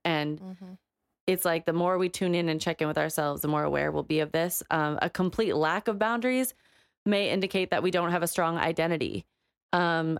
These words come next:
Speaker 1: or that we are in, that our identity is enmeshed entirely with someone else.
Speaker 2: Yeah.
Speaker 1: And that's like, that's a p-, prime example is, like, codependency or a relationship where you just put someone else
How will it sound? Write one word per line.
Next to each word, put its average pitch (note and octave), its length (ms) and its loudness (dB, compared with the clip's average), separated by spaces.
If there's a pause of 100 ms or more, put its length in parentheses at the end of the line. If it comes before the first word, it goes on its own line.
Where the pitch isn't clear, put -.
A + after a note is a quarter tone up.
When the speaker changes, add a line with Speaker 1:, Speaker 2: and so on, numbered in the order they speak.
Speaker 1:
or F#3 300 2
that F3 120 2
we F3 120 2
are E3+ 100 2
in, F3 400 0
that E3+ 260 0
our D#3+ 120 2
identity E3+ 560 0
is D#3 100 0
enmeshed D#3+ 540 -2
entirely E3 500 0
with D#3+ 140 -6
someone D#3 260 -2
else. - 420 -6
Speaker 2:
Yeah. G#2+ 320 -2
Speaker 1:
And F3+ 220 2
that's F3 320 -2
like, E3 380 -2 (720)
that's E3+ 300 0
a E3+ 220 0
p-, - 100 -10 (100)
prime F3 280 0
example D#3+ 380 0
is, D#3 60 -2
like, D#3 160 -4
codependency F#3 880 0
or E3 120 2
a D#3+ 40 0
relationship E3+ 600 0
where D#3 100 2
you E3 140 0
just D#3+ 220 -2
put - 240 0 (540)
someone F3+ 360 2
else F3 280 0